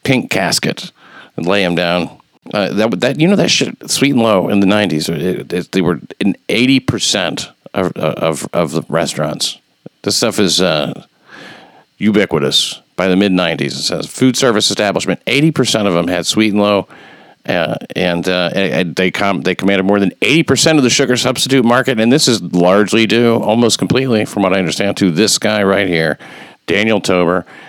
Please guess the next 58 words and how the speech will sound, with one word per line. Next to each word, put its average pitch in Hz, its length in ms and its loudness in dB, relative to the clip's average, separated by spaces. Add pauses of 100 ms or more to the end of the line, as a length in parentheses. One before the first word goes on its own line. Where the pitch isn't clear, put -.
(140)
Uh, 58 140 -4
it 57 60 -4
looks 90 160 -2
like 90 100 -2
he 90 120 0
leaves 90 280 2
his 80 160 0
lovely 92 260 2
wife 80 300 0
behind. 85 480 -2 (400)
Uh, 78 360 0
they, 80 220 0
uh, 76 280 -2
obviously 85 380 0
had 87 120 0
a 82 60 0
lot 90 240 2
of 90 40 0
money 101 340 2
at 95 80 -4
this 110 140 0
point, 120 440 -2 (340)
had - 180 -4
done 98 200 0
very 98 240 2
well, 104 440 2 (380)
and, 92 220 0
uh, 87 100 0
he 92 140 2
was 98 160 2
struggling 95 500 0 (120)
with 98 440 0 (640)
Parkinson's. - 680 -4 (300)
So - 140 -6
I 64 80 -2
think 82 160 -2
he - 60 -4
probably 85 220 0
just - 140 -10
made 92 220 0
a 85 40 -2
call, 78 480 0
right? 85 280 -4
Just - 160 -10
like, - 180 -8
"You 120 60 0
know 113 100 2
what? 110 240 0
I'm 113 200 -2
starting 117 320 0
to 101 60 0
get 110 120 0
a 113 40 4
little 107 140 4
too 117 220 2
shaky 110 440 2
to 95 80 -2
live." 98 440 2